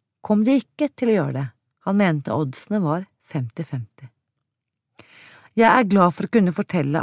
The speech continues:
at i løpet av de neste årene fikk jeg lukte- og smakssansen gradvis tilbake.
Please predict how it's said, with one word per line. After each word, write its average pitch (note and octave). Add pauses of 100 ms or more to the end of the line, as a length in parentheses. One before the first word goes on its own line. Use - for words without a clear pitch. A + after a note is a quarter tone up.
at -
i F#3+
løpet D3+
av F3
de G3
neste G3
årene D#3+
fikk -
jeg G3
lukte- G3
og F3+
smakssansen D3+
gradvis C#3+
tilbake. D3